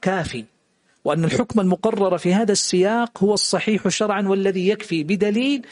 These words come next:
أنه لو كان يحتاج المكلف شيئا آخر لذكره له عليه الصلاة والسلام. في حديث المسيء صلاته جعله الفقهاء عمدة في بيان أركان الصلاة التي لا تصح الصلاة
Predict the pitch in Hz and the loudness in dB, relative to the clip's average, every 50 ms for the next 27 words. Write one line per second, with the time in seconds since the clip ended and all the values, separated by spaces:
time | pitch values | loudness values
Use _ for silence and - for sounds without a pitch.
0 | - - - - - 185 185 185 175 165 185 233 262 254 233 - 233 240 220 190 | -20 -20 -18 -10 -6 -4 -2 0 2 2 2 2 2 0 0 0 0 0 0 0
1 | 170 170 170 165 - - - 233 214 190 170 170 170 160 160 160 - - 226 220 | 0 -2 -2 -2 -4 -4 -2 -2 -2 0 0 0 0 0 -2 0 0 0 0 2
2 | 196 180 160 175 165 - - 220 220 208 175 185 185 - 240 247 226 - 254 247 | 0 2 2 2 0 2 0 0 0 0 0 -2 -2 0 -2 -2 0 0 0 0
3 | 202 175 175 170 208 - - 190 190 190 175 185 170 170 165 156 131 143 160 151 | 2 2 2 2 0 0 -2 0 0 0 0 0 2 2 2 2 2 0 0 0
4 | 143 135 - - 139 135 135 - - 117 - - - 113 107 - - _ _ _ | 0 -2 -2 -2 -2 -2 -2 -2 -4 -4 -4 -4 -6 -8 -10 -12 -14 _ _ _
5 | _ _ _ _ _ - - - - - _ - 180 - 190 175 226 254 220 247 | _ _ _ _ _ -20 -20 -20 -20 -6 _ -2 0 0 2 0 0 2 2 2
6 | 226 208 202 190 - 226 196 185 170 - 170 156 185 180 156 - 175 156 139 - | 2 4 2 2 2 2 2 2 2 2 2 0 0 0 0 0 -2 -2 -2 -6
7 | _ _ _ - - - _ - 160 220 208 240 240 226 214 202 180 - 196 - | _ _ _ -20 -20 -20 _ -2 0 0 2 2 2 2 2 0 0 -2 -2 -2
8 | - 190 185 202 226 220 - 185 185 - - 240 254 254 214 180 214 208 - 208 | 0 0 2 2 0 2 2 2 2 2 2 2 2 2 2 2 0 0 0 -2
9 | 190 - 190 180 165 156 165 175 196 208 220 214 190 180 160 175 - - 208 220 | 0 0 0 0 2 2 0 0 2 2 2 2 2 2 0 -2 -2 -2 0 2
10 | 208 185 160 - - 202 202 214 202 - 190 180 180 175 - 180 185 196 185 190 | 2 2 0 0 0 0 0 2 0 0 0 0 0 0 2 2 2 2 0 0
11 | 175 - 185 - - - 170 - - 170 165 160 | -2 -2 -2 -2 -2 -4 -2 -2 0 0 0 0